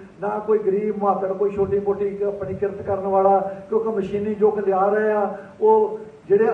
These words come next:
ਆਮ ਲੋਕਾਂ ਦੀ ਹੱਥੀਂ ਕਿਰਤ ਕਰਨ ਦੇ ਸਾਰੇ ਸਾ-, ਰਸਤੇ ਬੰਦ ਕੀਤੇ ਜਾ ਰਹੇ ਆ। ਇਸ ਕਰਕੇ ਆਪਾਂ ਨੂੰ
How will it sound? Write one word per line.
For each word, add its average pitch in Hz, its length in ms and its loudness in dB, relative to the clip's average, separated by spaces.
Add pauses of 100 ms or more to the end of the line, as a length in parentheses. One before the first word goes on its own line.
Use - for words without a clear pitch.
(120)
ਆਮ 226 320 -4
ਲੋਕਾਂ 220 360 2
ਦੀ 220 200 -4 (160)
ਹੱਥੀਂ 202 280 -6
ਕਿਰਤ 233 260 -6
ਕਰਨ 220 260 -6
ਦੇ 220 120 -2
ਸਾਰੇ 214 260 -2
ਸਾ-, 208 260 -2 (140)
ਰਸਤੇ 240 280 -2
ਬੰਦ 208 220 -2
ਕੀਤੇ 196 280 0
ਜਾ 185 140 2
ਰਹੇ 170 220 -2
ਆ। - 100 -4 (380)
ਇਸ 202 160 2
ਕਰਕੇ 220 320 0
ਆਪਾਂ 214 300 0
ਨੂੰ 208 400 -4